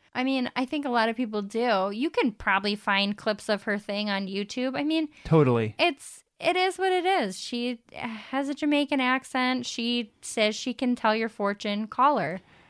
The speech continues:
Speaker 2: And she just seems so nice. And it's like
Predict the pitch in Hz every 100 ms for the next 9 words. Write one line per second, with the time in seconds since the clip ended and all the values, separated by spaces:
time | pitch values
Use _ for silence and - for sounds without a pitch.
0 | _ 160 196 190 185 - - 220 226 208
1 | - - 185 180 185 185 147 147 190 175
2 | 143 - 127 156 147 165 151 -